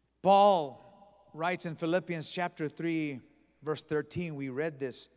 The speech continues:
passage, "Brothers, I do not consider myself yet to have taken a hold of it.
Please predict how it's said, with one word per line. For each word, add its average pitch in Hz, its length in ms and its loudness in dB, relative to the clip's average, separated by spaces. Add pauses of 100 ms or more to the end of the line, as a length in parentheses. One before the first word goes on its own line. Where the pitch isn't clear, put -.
(160)
passage, 131 640 -4 (1400)
"Brothers, 220 380 6
I 214 180 4
do 196 120 2
not 233 280 0
consider 214 500 0
myself 175 560 0
yet 196 260 0
to 196 100 0
have 170 180 0
taken 185 340 -4
a 147 80 -2
hold 190 380 2
of 120 100 -4
it. 107 160 -6